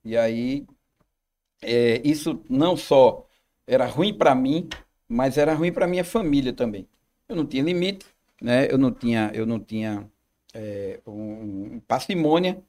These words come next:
a bem da verdade é isso aí. E aí eu passava dos limites. E, e a gente sabe que a maioria das pessoas que bebe, né? Eu, eu passei muitos anos bebendo, e a gente só se sat-, satisfaz quando a gente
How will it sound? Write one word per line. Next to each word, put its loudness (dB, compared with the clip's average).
a -6
bem -4
da 4
verdade 0
é -2
isso -6
aí. -6
E -2
aí 4
eu 4
passava 2
dos 0
limites. -2
E, -6
e -8
a 0
gente -2
sabe 2
que -2
a -8
maioria 4
das 0
pessoas -4
que -8
bebe, 2
né? 0
Eu, -6
eu -4
passei -2
muitos 0
anos -4
bebendo, -4
e 2
a 4
gente -2
só 6
se -10
sat-, -2
satisfaz 2
quando -2
a 0
gente -4